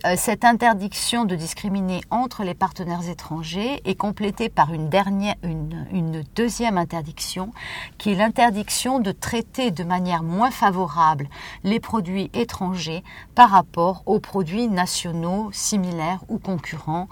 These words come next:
C'est ce qu'on appelle la clause du traitement, euh, national. Et ce principe de non-discrimination avec ces deux composantes est assorti d'un certain nombre de corollaires réglementaires qui ont été, euh, affinés, euh, avec le temps.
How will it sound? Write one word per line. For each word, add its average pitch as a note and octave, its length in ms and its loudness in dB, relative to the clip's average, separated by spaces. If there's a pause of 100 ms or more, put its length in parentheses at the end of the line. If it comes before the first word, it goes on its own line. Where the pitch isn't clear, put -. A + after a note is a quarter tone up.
(260)
C'est - 180 -4
ce - 140 -4
qu'on F3 160 0
appelle F#3+ 460 -2
la E3+ 120 4
clause G#3 480 -2
du F3+ 160 -6
traitement, F#3 640 -2 (140)
euh, D#3 140 -6
national. E3+ 640 0 (760)
Et C4 180 4
ce - 180 2
principe B3 520 4
de G3+ 80 0
non-discrimination F#3+ 1000 0
avec G3 240 6
ces - 140 -6
deux F#3+ 140 -2
composantes F#3+ 840 -2 (100)
est A#3+ 200 0
assorti G3+ 580 -2
d'un F3+ 160 2
certain E3+ 400 -2
nombre F#3 340 -2
de D#3 140 0
corollaires F#3+ 520 2
réglementaires F3 840 -2
qui - 120 -6
ont D3+ 80 -4
été, F#3 480 -4 (120)
euh, C#3+ 220 -6 (100)
affinés, G#3 680 2 (420)
euh, D3 100 -2 (120)
avec E3 340 4
le D3+ 80 -6
temps. B3 340 0